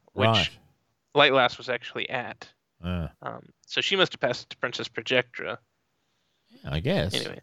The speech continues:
Speaker 2: Yeah.
Speaker 1: Yeah.
Speaker 2: Interesting.
Speaker 1: Um, but yeah, so she says, uh, "I know why we," oh, okay. She says, "I know why he left and where he went." This is her in her
Speaker 2: Hmm.
Speaker 1: coma.
Speaker 2: Yeah.
Speaker 1: And if it weren't for his, this paralyzing fever, I'd be off with him right now.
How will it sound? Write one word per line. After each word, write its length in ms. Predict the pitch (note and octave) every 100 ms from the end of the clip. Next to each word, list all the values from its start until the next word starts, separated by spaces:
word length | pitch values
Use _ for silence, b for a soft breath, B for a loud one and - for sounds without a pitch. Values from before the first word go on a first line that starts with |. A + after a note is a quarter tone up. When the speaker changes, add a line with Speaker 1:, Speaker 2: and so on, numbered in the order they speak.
| _
Speaker 2:
Yeah. 260 | D3 - - - _
Speaker 1:
Yeah. 140 | B2 - _ _ _ _ _ _ _
Speaker 2:
Interesting. 460 | C#3 A#2+ G#2 C#3+
Speaker 1:
Um, 600 | C#3 C3+ C3 C3+ C3 B2 - _ _ B B B B B _ _
but 100 | C3
yeah, 220 | B2 A#2+
so 340 | B2 C3+ B2+
she 140 | B2+ D3
says, 520 | C#3+ C3+ B2 - - -
uh, 460 | B2+ A#2 A#2 A2+ G#2+
"I 160 | - C3+
know 220 | D3 G3+
why 240 | G3 C#3 - -
we," 220 | A#2+ A2+ - _
oh, 200 | - -
okay. 220 | B2 G#2 - B B B B _
She 180 | - C#3+
says, 200 | D3 C3
"I 80 | D#3
know 200 | D#3+ D3
why 120 | C#3
he 180 | C3 B2+
left 320 | B2 B2 -
and 140 | A#2+
where 120 | A#2+
he 140 | A#2 A#2+
went." 260 | A#2 A2+
This 120 | C3 B2
is 140 | A#2
her 200 | B2+ A#2+
in 120 | A#2
her 120 | F#2+ -
Speaker 2:
Hmm. 40 |
Speaker 1:
coma. 340 | A#2+ A#2 A2 A2+ _ B B
Speaker 2:
Yeah. 180 | G2 F#2+
Speaker 1:
And 140 | C#3 C3+
if 140 | B2+
it 100 | B2+
weren't 360 | C3+ D#3+ D3+ -
for 220 | C#3+ B2+
his, 460 | C3 A#2+ A#2 - -
this 200 | C3 -
paralyzing 540 | - D#3 D3 C#3 C#3
fever, 360 | - F3+ C#3+ A#2+
I'd 160 | A2+
be 160 | B2 -
off 300 | - D3 -
with 180 | C#3 -
him 140 | A#2+
right 180 | A#2+ C#3
now. 340 | C#3 A#2+ D#2+